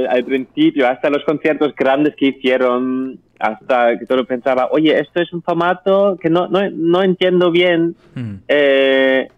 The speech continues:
Speaker 1: es que hay que hacer otra cosa que solo grabar y punto", ¿no? Y como, como lo hacéis vosotros,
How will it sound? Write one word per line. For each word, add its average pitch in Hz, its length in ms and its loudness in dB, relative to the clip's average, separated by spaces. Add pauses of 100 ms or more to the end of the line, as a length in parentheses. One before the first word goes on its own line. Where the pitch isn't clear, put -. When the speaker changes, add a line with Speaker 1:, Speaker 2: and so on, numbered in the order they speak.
(120)
Speaker 1:
es 123 120 -6
que 139 80 -4
hay 156 100 -2
que 220 80 0
hacer 202 220 -2
otra 143 300 0
cosa 143 320 -4
que 120 120 -6
solo 135 280 -2 (120)
grabar 101 420 0
y 85 60 -4
punto", 92 420 -4
¿no? 117 240 -2
Y 98 80 -2
como, 95 340 -2
como 101 180 -4
lo 95 120 2
hacéis 95 320 -2
vosotros, 85 640 -2